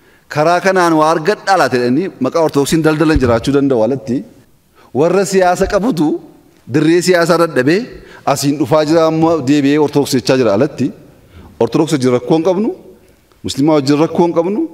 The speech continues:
Muslimas haa ta'u, Pheenxees haa ta'u, Ortodoksii haa ta'u, doo godhatee namni siyaasa hojjetu garuu abbaa siyaasaa jenneet ilaalla malee amantaa hojii wal qabsiisuu sirrii miti.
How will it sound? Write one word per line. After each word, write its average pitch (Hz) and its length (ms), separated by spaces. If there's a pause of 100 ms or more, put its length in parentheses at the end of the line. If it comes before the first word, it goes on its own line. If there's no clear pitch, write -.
(580)
Muslimas 151 500
haa 151 100
ta'u, 98 300
Pheenxees 131 420
haa 139 100
ta'u, 107 320
Ortodoksii 151 340
haa 165 100
ta'u, 120 160
doo 131 300
godhatee 143 380 (400)
namni 147 260
siyaasa 139 380
hojjetu 135 340
garuu 135 320 (1000)
abbaa 120 420
siyaasaa 131 560
jenneet 113 360
ilaalla 107 300
malee 101 260 (640)
amantaa 131 380
hojii 123 180
wal 113 100
qabsiisuu 98 360
sirrii 95 280
miti. - 220